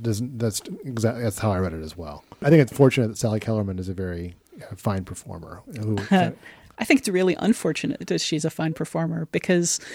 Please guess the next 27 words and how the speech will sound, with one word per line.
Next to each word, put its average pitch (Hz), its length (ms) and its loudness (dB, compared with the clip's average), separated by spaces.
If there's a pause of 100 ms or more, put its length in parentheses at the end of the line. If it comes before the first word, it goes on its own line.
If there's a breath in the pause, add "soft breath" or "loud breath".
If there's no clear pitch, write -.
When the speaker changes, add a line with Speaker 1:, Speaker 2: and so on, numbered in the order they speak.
(280 loud breath)
Speaker 2:
one 175 180 4
of 180 60 2
the 180 100 6
reasons 185 320 6
I 170 320 4 (200)
found 170 400 2
anything 185 400 6
related 156 380 4
to 165 160 -2
her 175 100 2
character 160 800 0
difficult 160 400 2
to 156 60 -8
find 156 240 0
funny, 175 320 0 (380 loud breath)
she - 240 4
really 220 420 8
sells 165 480 2
her - 160 -2
humiliation 165 920 4
and 151 280 -2
anger 156 400 2
and 147 100 -2
Speaker 1:
Mm. 123 40 -2
Speaker 2:
helplessness 156 640 0
and 156 160 -2
frustration - 800 0